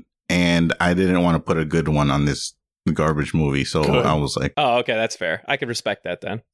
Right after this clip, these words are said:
Speaker 3: Well, how about, um, uh, how about a plumber?
Speaker 2: That's even worse for plumbing.
Speaker 3: They can drip the nonsense down the pipes, and they can, you know, check for leaks.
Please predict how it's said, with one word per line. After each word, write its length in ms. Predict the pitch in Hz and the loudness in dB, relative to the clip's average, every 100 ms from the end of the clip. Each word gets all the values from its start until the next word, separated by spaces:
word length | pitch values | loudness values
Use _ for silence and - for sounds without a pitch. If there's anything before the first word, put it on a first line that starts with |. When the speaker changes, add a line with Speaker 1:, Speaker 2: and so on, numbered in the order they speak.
| - | -4
Speaker 3:
Well, 300 | 190 233 226 165 | 0 2 0 -2
how 140 | 214 | -2
about, 600 | 190 196 190 190 185 - | 0 0 2 0 -2 -2
um, 840 | 143 147 143 143 139 139 131 127 - _ - | 0 0 2 0 0 -2 -4 -6 -14 _ -6
uh, 220 | - 143 - | 0 0 0
how 80 | |
about 160 | 208 285 | 0 -2
a 40 | |
plumber? 460 | - - 123 87 - - | -2 -2 -4 -4 -12 -4
Speaker 2:
That's 180 | 175 240 | -2 2
even 260 | 240 233 | 2 2
worse 340 | 202 233 311 - | 4 4 4 2
for 140 | 370 | 0
plumbing. 680 | 370 - 208 170 135 120 120 | 0 2 4 4 0 -2 -2
Speaker 3:
They 180 | 147 208 | 0 0
can 200 | 220 190 | -2 -2
drip 240 | 151 180 143 | 0 -2 0
the 140 | 147 | -2
nonsense 680 | 147 151 175 - 117 143 - | 0 -2 0 0 0 -2 -4
down 320 | - 104 123 | -2 -2 -2
the 80 | - | -4
pipes, 460 | 139 101 110 - | -2 -2 -2 -4
and 160 | - 127 | -4 -2
they 120 | 123 | -2
can, 260 | - 127 123 - _ | -2 -4 -6 -14 _
you 100 | 156 | -2
know, 140 | 127 151 | -2 0
check 340 | - 113 - | -2 -4 -2
for 100 | 165 | -2
leaks. 720 | 151 147 143 143 143 139 - | 0 0 0 0 0 -2 -4